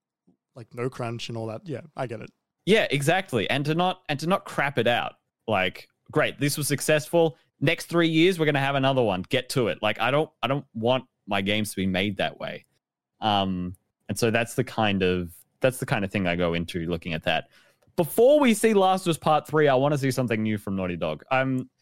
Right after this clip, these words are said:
Speaker 1: Got some bad
Speaker 2: Uncharted
Speaker 1: news
Speaker 2: and
Speaker 1: for
Speaker 2: Last
Speaker 1: you.
Speaker 2: of Us has been incredible, but, like, that was the P S three's, like, sort of interesting new thing. And we've been riding on that one wave from Naughty Dog for the last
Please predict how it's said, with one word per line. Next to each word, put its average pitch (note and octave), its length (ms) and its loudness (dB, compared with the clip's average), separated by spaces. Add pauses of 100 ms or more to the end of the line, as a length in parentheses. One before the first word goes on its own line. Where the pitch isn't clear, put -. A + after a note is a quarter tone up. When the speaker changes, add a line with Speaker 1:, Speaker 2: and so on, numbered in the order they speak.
(140)
Speaker 1:
Got C#3+ 140 -8
some C3+ 100 -2
bad C#3 140 2
Speaker 2:
Uncharted F#3+ 320 4
Speaker 1:
news F3+ 80 2
Speaker 2:
and D#3+ 60 0
Speaker 1:
for D#3 60 2
Speaker 2:
Last F3 180 2
Speaker 1:
you. F3+ 60 0
Speaker 2:
of E3+ 80 0
Us E3+ 180 2
has C#3+ 120 -6
been E3 280 0
incredible, C#3 840 0
but, C3+ 240 2
like, C3 360 0 (640)
that G#3 220 0
was A3 220 2
the F#3 100 -4
P F#3+ 200 4
S F3+ 180 -2
three's, F3 920 -2 (240)
like, B2 380 0
sort C#3 240 2
of A#2+ 260 0 (680)
interesting C#3+ 840 2
new C#3 300 6
thing. B2 480 -2 (600)
And C#3+ 240 -2
we've D3+ 240 2
been D#3 360 0
riding E3+ 680 2
on D3 140 0
that C3 220 2
one D3 440 2
wave C3 480 2
from A#2 280 -2
Naughty A#2 260 0
Dog F2+ 360 -2
for - 160 -8
the A2+ 100 -2
last A#2 680 0